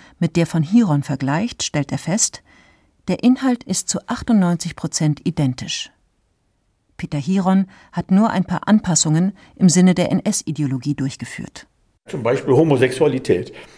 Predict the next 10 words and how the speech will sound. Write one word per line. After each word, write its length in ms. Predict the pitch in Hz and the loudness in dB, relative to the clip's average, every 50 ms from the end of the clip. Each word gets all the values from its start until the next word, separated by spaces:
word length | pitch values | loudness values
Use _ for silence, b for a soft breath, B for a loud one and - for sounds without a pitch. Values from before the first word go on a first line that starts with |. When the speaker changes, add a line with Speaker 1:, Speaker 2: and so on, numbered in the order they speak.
| B B | B B
Speaker 2:
wurde 260 | - 113 110 127 127 123 | -12 -2 0 0 0 0
gestrichen. 500 | 110 107 - - - 107 - - 95 - B B B B B B B B | -2 -4 -6 -6 -8 -8 -10 -10 -14 -16 B B B B B B B B
Aber 180 | - 101 120 - | -8 -6 -6 -6
auch 80 | - - | -6 -8
so 120 | - - | -6 -4
andere 220 | 104 131 156 156 | -4 -2 -2 -2
Begriffe, 440 | 123 117 120 - - 120 110 - 107 | -2 -2 -4 -4 -4 -4 -4 -4 -6
Psychoanalyse 920 | - - - 107 110 117 85 107 104 101 104 117 117 113 110 110 104 104 | -6 -6 -6 -6 -4 -4 -6 -6 -6 -6 -6 -6 -6 -6 -4 -4 -2 -2
und 160 | 110 107 107 B B B B | -4 -6 -8 B B B B
Haftpsychose. 1040 | - 143 147 - - - - - - 131 - - - 101 92 95 95 - 90 78 | -4 -4 -4 -4 -8 -8 -8 -6 -4 -4 -4 -2 0 2 2 2 2 2 0 -2